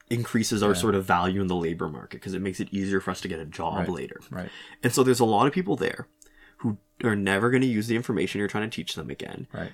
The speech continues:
Speaker 1: who aren't gonna be researchers, who aren't gonna be, you know, reading a bunch of, like, scientific papers later
Speaker 2: Right.
Speaker 1: in life, who
Speaker 2: Right.
Speaker 1: are just doing this for the piece of paper and to leave. And when you are sort of force-fitting,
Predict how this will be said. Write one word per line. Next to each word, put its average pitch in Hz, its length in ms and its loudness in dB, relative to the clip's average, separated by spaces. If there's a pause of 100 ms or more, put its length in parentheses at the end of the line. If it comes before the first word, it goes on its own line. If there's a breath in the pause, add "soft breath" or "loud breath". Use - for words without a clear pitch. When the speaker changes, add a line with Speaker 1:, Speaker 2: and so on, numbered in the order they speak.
Speaker 1:
who - 220 0 (100)
aren't 107 240 0
gonna 131 160 6
be 143 140 0
researchers, 92 600 -2
who 104 220 0
aren't 110 240 -2
gonna 113 160 4
be, 113 120 0
you 101 140 2
know, 95 120 0
reading 98 420 0
a 95 60 2
bunch 92 260 -2
of, 98 100 -4
like, 92 160 -2
scientific 87 560 -6
papers 123 460 2
later 110 240 2
Speaker 2:
Right. 104 100 0
Speaker 1:
in - 60 -6
life, 90 260 -4 (220 loud breath)
who - 60 -10
Speaker 2:
Right. 87 80 0
Speaker 1:
are 104 100 4
just 110 360 0
doing 101 220 2
this 92 140 -2
for - 120 -2
the 90 60 0
piece 90 220 -4
of - 80 -14
paper - 260 -6
and 92 100 -2
to 95 60 -2
leave. 107 380 0 (400 loud breath)
And 107 260 0
when 113 160 6
you 110 140 0
are 110 100 2
sort 110 260 0
of 101 140 -8
force-fitting, 120 1500 2